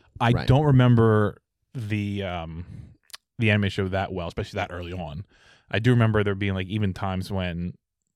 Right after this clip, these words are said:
Speaker 1: you see Commander Zhao throughout the whole first season. Like, I think the
Speaker 2: Yeah, he's
Speaker 1: Team
Speaker 2: like,
Speaker 1: Avatar
Speaker 2: he's like the
Speaker 1: is captured
Speaker 2: main
Speaker 1: by him at one point or something.
Speaker 2: He's, like, the main, um,
Speaker 1: He's the antagonist of season
Speaker 2: yeah,
Speaker 1: one.
Speaker 2: bad guy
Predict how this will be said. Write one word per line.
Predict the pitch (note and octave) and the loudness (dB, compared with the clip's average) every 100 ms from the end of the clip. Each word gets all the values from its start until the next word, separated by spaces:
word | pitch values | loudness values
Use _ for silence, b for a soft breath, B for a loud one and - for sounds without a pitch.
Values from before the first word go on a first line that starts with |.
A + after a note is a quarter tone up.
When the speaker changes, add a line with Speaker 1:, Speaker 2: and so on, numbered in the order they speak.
| _ - | _ -12
Speaker 1:
you | C#3 | -6
see | C#3+ B2+ | -4 -4
Commander | A2 F#2 F2 | -4 -6 -10
Zhao | F2 D2+ D2+ | -16 -16 -14
throughout | - C#2+ | -12 -12
the | - | -12
whole | D#2+ F#2 | -10 -10
first | F2 C#2+ - | -12 -18 -14
season. | F#2+ F#2 C#2+ | -14 -14 -14
Like, | G2 G2 | -16 -10
I | |
think | A2 A2 | -6 -6
the | F#2+ | 0
Speaker 2:
Yeah, | C3 | 0
he's | A2 D3+ | 2 2
Speaker 1:
Team | B2+ | 4
Speaker 2:
like, | A2+ | 2
Speaker 1:
Avatar | A#2 - G#2+ | 2 2 4
Speaker 2:
he's | G#2 | 4
like | C#3+ - | 2 2
the | A#2+ | 0
Speaker 1:
is | |
captured | G2+ A2 G#2 C3 B2 | 2 2 4 4 4
Speaker 2:
main | |
Speaker 1:
by | A#2 G2+ G2+ | 4 4 2
him | G#2 G#2 | 0 -2
at | G2+ | -2
one | G#2 | -4
point | G2 G2+ G2+ | -2 -2 -2
or | G2+ | -4
something. | - G2 F#2+ G2 | -6 -6 -4 0
Speaker 2:
He's, | F#3 A#3+ | 0 0
like, | - | -2
the | - | 0
main, | G2+ G#2 G2+ G2 F2+ E2+ _ _ _ | 2 2 0 -2 -2 -6 _ _ _
um, | G2 F2+ C#2+ | -4 -2 -2
Speaker 1:
He's | C#2 A#3+ | 0 2
the | B2+ | 4
antagonist | G2+ B2 F2+ F2+ F#2 - | 2 0 -2 -4 -10 -10
of | F2+ | -12
season | - D#3+ | -2 0
Speaker 2:
yeah, | F#2+ - | 2 -2
Speaker 1:
one. | - | -4
Speaker 2:
bad | A2+ B2+ C3+ | 0 2 2
guy | G2 B1+ | -2 -4